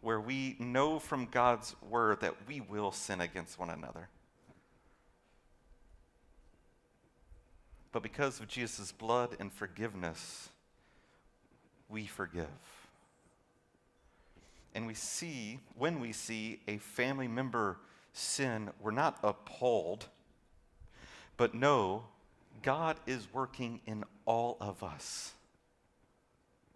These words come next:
growing us, maturing us, and we're committed to growing together rather than cast people off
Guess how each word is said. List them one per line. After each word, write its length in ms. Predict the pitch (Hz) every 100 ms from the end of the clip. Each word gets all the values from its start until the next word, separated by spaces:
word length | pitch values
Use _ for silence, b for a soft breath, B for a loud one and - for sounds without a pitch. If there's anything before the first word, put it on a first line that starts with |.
| _ _ - -
growing 540 | 127 139 139 131 101
us, 260 | 90 85 -
maturing 680 | 104 - - 147 143 117
us, 320 | 95 92 - - B B
and 160 | 127 123
we're 80 | 120
committed 720 | - - 127 147 170 139 -
to 100 | 127
growing 400 | 127 143 143 135
together 920 | - 123 - 143 147 139 104 104 95 B B B
rather 600 | 113 139 151 175 175 175
than 360 | 147 123 117 123
cast 560 | - 160 170 170 -
people 320 | - 151 151 -
off 540 | 123 110 107 131 -